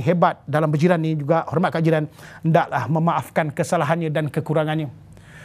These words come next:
Kadang-kadang kereta dia besar, dia masuk parking, tercuek kat kita punya, kita punya, uh, terlebih dekat kita punya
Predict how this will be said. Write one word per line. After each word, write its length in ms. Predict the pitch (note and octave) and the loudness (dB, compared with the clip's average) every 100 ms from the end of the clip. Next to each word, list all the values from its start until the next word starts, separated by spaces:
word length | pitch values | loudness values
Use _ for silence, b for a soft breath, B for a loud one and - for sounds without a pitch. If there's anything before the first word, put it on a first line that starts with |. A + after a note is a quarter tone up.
| B - | B -8
Kadang-kadang 380 | E3 D#3 E3+ E3+ | -4 0 0 0
kereta 300 | F3 E3 E3 | -2 -2 0
dia 100 | E3 | 0
besar, 480 | D3+ F3+ E3+ D3+ - - - - B B B - | 2 4 4 2 -2 -18 -20 -20 B B B -8
dia 160 | D#3+ E3 | -2 2
masuk 320 | F3 E3 G3 | 2 2 0
parking, 400 | F3 - F#3+ E3 B2+ - - - | 0 0 -4 -4 -8 -18 -20 -2
tercuek 480 | G3 F#3 A3 G#3+ - | 0 2 2 0 -2
kat 140 | F3+ C3+ C#3 | -6 -4 -2
kita 120 | F3 | 0
punya, 300 | D3+ F3 D4 - B B - | 2 2 0 -4 B B -12
kita 220 | D#3 E3 D3+ | -4 -2 0
punya, 480 | E3 E3 D#3 D#3 | 0 0 -2 -2
uh, 280 | - D#3 D3+ D3+ | -2 -2 0 0
terlebih 400 | F#3 G3 E3+ D#3 | 2 2 0 0
dekat 220 | G3 - | -2 -2
kita 180 | D#3+ D#3+ | -2 0
punya 240 | F#3+ | 2